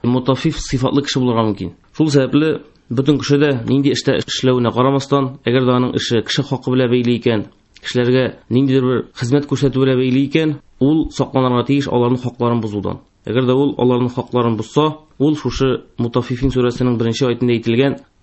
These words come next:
үлчәүне киметүче, кеше хакларына керүче кеше булып саналачак. Һәм анда вәгъдә ителгән бөтен газапларга үзен дучар итәчәк. Менә Аллаһ Тәгалә безне гомер буе шушы гөнаһлардан,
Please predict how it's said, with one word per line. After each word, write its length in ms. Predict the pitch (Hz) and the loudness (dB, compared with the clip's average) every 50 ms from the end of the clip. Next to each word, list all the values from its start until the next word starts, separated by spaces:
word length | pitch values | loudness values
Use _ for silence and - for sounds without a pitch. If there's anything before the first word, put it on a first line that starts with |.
| - - | -2 -2
үлчәүне 380 | 131 135 135 131 135 139 139 139 | -2 2 2 2 2 2 0 0
киметүче, 520 | 139 135 131 120 127 120 120 127 131 120 120 | 0 0 2 2 2 2 2 2 2 0 0
кеше 200 | - - 143 131 | -2 -2 -2 0
хакларына 460 | 120 131 - - 131 123 120 123 120 - | 0 -2 0 0 0 2 2 0 0 0
керүче 560 | 123 113 113 110 - 143 139 131 123 - - _ _ - | 0 0 0 0 2 0 2 2 0 -4 -8 _ _ -10
кеше 180 | - - 139 123 | -4 -2 0 0
булып 220 | 120 123 120 123 | 2 0 0 -2
саналачак. 560 | - 120 110 107 107 104 101 - 101 92 - - _ - | -2 -2 0 0 0 0 -2 -4 -8 -10 -12 -16 _ -2
Һәм 180 | 139 143 139 143 - | 0 0 0 0 0
анда 280 | 120 127 120 127 127 - - - _ - | 0 2 2 2 2 2 0 -6 _ -4
вәгъдә 320 | 113 117 120 117 117 120 117 117 | 0 0 2 2 2 2 2 0
ителгән 340 | 117 123 123 123 135 123 113 | 2 0 2 2 2 0 0
бөтен 220 | 120 117 127 123 110 | -2 0 0 0 0
газапларга 640 | 110 117 113 - - 110 110 104 113 135 135 - | 0 -2 -2 -2 -2 -2 -2 0 0 0 0 0
үзен 240 | - 123 120 131 123 113 | -2 -2 0 0 0 0
дучар 300 | 120 110 104 117 107 107 | -2 -2 -2 -2 -2 -2
итәчәк. 460 | 104 - 104 98 104 92 - _ _ - - - | -2 -4 -6 -8 -6 -10 -10 _ _ -20 -12 -6
Менә 120 | 95 95 | -2 0
Аллаһ 200 | 117 127 123 123 - | 2 0 0 0 0
Тәгалә 260 | 120 120 120 120 113 | 0 2 2 4 2
безне 320 | 113 113 123 135 143 135 - - - - | 4 2 2 2 0 -2 -4 -10 -10 -2
гомер 280 | 110 120 139 143 135 | 0 2 2 2 2
буе 340 | 123 135 135 139 139 - - - _ _ _ _ | 2 2 2 2 0 -2 -4 -8 _ _ _ _
шушы 320 | - - 107 104 127 127 120 | -10 -10 -4 0 0 0 2
гөнаһлардан, 640 | 120 120 117 113 - 120 110 107 123 127 131 127 127 | 2 0 0 0 0 0 0 2 2 2 2 0 -2